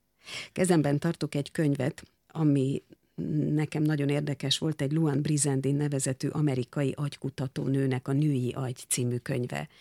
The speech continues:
És ennek van egy hormonpótlásról, hormonkezelésről szóló fejezete is, ami engem meglepett,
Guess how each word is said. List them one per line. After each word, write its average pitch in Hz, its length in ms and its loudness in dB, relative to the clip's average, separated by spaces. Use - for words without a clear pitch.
És 160 140 6
ennek 180 300 4
van 208 120 4
egy 175 140 2
hormonpótlásról, 160 1200 2
hormonkezelésről 151 920 0
szóló 151 360 2
fejezete 143 640 2
is, 165 240 2
ami 175 260 8
engem 185 300 4
meglepett, 165 800 2